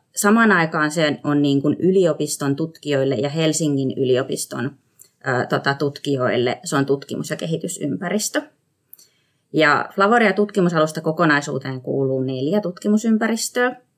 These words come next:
On ravintolasali, kahvila, ö, sit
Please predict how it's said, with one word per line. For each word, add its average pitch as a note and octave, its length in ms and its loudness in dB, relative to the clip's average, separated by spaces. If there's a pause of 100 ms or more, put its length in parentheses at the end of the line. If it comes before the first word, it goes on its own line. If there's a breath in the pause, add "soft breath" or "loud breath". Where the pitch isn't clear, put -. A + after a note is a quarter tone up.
(140)
On C#3 160 0
ravintolasali, A3+ 920 0 (260)
kahvila, A3 540 -2 (760)
ö, D3+ 40 2
sit E3+ 200 0